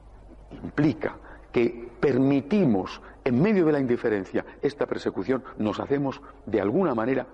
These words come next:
cómplices con los perseguidores. Quizá lo mismo que los laicistas piensan que los,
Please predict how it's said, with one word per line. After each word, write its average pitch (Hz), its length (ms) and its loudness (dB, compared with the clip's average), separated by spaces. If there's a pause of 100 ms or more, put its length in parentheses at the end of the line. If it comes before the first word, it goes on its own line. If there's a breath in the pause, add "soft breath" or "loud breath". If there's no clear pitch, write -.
(120)
cómplices 196 760 0 (240 loud breath)
con 101 160 -2
los 92 180 -2
perseguidores. 98 720 0 (440 loud breath)
Quizá 226 320 0
lo 196 120 2
mismo 196 280 2
que 180 100 0
los 160 180 2
laicistas 143 500 -2
piensan 147 380 -2
que 104 160 0
los, 98 320 0